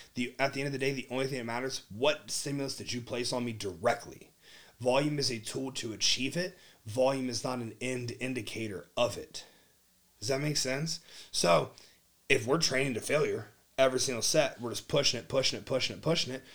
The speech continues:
And realize when I say every single set, like, dude, we did, like, me and A J just did six sets total today for pull.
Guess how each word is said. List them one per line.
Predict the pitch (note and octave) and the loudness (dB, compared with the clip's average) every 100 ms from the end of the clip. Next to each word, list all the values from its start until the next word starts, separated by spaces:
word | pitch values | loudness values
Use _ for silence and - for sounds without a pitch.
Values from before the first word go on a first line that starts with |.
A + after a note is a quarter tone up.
| - - - | -18 -18 -8
And | B2 A#2+ B2 | -4 -4 -2
realize | F3 F3 | 0 0
when | D3 | 0
I | C3+ | 0
say | C3+ | 2
every | B2+ A#2+ | 0 0
single | B2+ A#2 | -4 -2
set, | - A#2+ | -2 -2
like, | A2 | -4
dude, | G#2+ G#2+ - _ - | -4 -6 -8 _ -12
we | A2+ B2+ | -8 -6
did, | A#2+ | -6
like, | G#2 D2+ - - - - _ _ _ - _ _ _ - - - _ | -6 -8 -12 -20 -20 -20 _ _ _ -20 _ _ _ -20 -20 -20 _
me | B2 | -4
and | B2 | -2
A | A#2 | -2
J | A2 A2+ G#2+ | -4 -6 -6
just | G#2 | -6
did | G#2 F#2 | -6 -4
six | - A#2 - | -4 -2 -4
sets | A#2 G2+ - | -4 -4 -6
total | A2 G#2+ | -6 -6
today | G#2 G#2 | -8 -10
for | - E2+ | -10 -14
pull. | - F2 G2 | -10 -8 -8